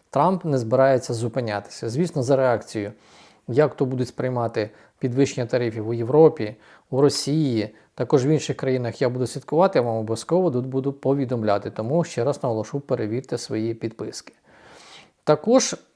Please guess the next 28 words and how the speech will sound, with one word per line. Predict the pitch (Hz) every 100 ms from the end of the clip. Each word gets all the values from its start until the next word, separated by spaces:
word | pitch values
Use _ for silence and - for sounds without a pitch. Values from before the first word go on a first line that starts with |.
| _ _ 143
є | 117 165 214
реакція | 156 - 175 170 170 151
з | 131 -
України | 170 160 135 147 196 180 165 -
на | 120 147 160 156 -
закиди | 117 127 151 143 120 117
Трампа | 135 160 175 139
про | - 117
те, | - 147
що | - - 127 131 127
хтось | - - 185 180 -
на | 117
щось | - 151 -
не | 131
погоджується. | 120 113 104 117 - - - - - - 135
Зокрема, | 139 185 254
сьогодні | 226 156 143 143 131
президент | 113 123 135 190 196
України | 160 147 156 135
Володимир | 127 123 151
Зеленський | 117 117 107 101 - 101 107 - _ _ _
після | - 220 220 156
зустрічі | 127 196 - 139 - 139
із | 160 147 -
міністеркою | 139 147 - 175 165 143
закордонних | 131 123 123 151 139
справ | - 139 143 120
Німеччини | 156 123 104 - 123 113